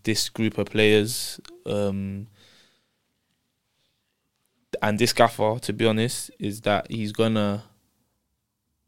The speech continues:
I kinda understand what he's trying, like, with the lineup, I understood what he was trying to do.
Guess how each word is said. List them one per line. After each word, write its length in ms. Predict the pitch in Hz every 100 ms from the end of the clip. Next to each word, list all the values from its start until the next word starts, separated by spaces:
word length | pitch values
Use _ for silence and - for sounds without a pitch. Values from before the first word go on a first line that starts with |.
| _ _ _ _ _ _ -
I 80 |
kinda 340 | - 123 113 101
understand 500 | 107 104 - 117 110
what 120 | 104
he's 120 | 104
trying, 240 | - 110 -
like, 460 | 107 107 101 - -
with 240 | - 120 101
the 80 |
lineup, 600 | 113 123 123 117 127 - - -
I 120 | 107 110
understood 360 | 107 - 107
what 60 | 104
he 60 |
was 60 | 98
trying 180 | - 104
to 100 | 101
do. 220 | 104